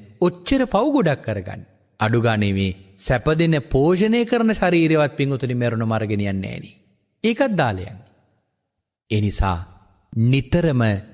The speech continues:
ධාර්මික ජීවිතයක් අපේ පින්වතුන් ජීවිතේ පුරුදු පුහුණු කරගන්න. ඒ ධාර්මික ජීවිතය තුළ හැම වෙලාවකම ජීවත් වෙන්න බලන්න. කෙලෙස් වලට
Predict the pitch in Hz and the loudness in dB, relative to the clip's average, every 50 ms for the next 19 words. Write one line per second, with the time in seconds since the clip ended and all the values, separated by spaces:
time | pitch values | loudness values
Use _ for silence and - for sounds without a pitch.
0 | - - _ _ _ _ - 98 98 120 110 101 131 143 160 165 165 160 151 - | -20 -20 _ _ _ _ -12 -6 -2 -2 0 2 2 2 2 2 2 0 0 0
1 | 143 123 104 98 113 120 127 123 120 117 - 117 107 101 95 95 - - - - | -2 -2 0 0 2 2 4 2 0 0 0 0 0 0 0 -2 -6 -14 -20 -20
2 | _ _ 107 - - 123 117 - - 113 110 110 113 107 - 113 107 104 92 98 | _ _ -6 -2 0 -2 -2 0 0 -2 0 0 -2 -4 -4 -4 -4 -4 -2 0
3 | 110 107 107 107 104 107 107 101 - - 113 107 104 95 110 95 - 101 95 101 | 0 0 0 0 -2 -2 -4 -4 -2 -2 -2 -2 0 -2 -2 -2 -2 -2 -2 -2
4 | 98 95 - 98 95 95 92 101 - - - - - _ _ _ _ _ _ _ | -4 -6 -8 -8 -8 -8 -8 -10 -14 -14 -18 -20 -20 _ _ _ _ _ _ _
5 | _ _ 170 185 202 170 131 131 110 107 139 151 170 185 202 208 220 202 226 185 | _ _ 0 0 0 0 0 -2 0 0 0 0 2 2 2 0 2 0 0 -2
6 | 135 113 120 120 143 170 170 196 180 180 208 202 196 202 220 220 214 214 202 160 | 0 2 2 2 4 4 2 0 0 0 0 -2 0 0 0 0 2 2 2 0
7 | 117 - - - - - _ _ _ _ - 156 170 208 233 196 151 135 147 165 | 0 -4 -6 -14 -20 -20 _ _ _ _ -2 2 2 2 2 2 2 2 2 2
8 | 175 190 202 208 220 - - 269 262 180 120 104 139 170 185 165 151 131 - - | 2 2 0 0 0 -2 0 0 0 0 0 2 2 2 4 2 2 0 0 -2
9 | - 120 110 107 98 104 101 98 95 92 92 - - - - _ _ _ _ - | 0 0 0 2 2 0 0 0 -2 -2 -4 -8 -10 -18 -20 _ _ _ _ -2
10 | - 160 175 196 208 202 - - - 147 143 170 165 - | 0 2 2 2 0 0 -4 -2 0 0 0 0 0 -2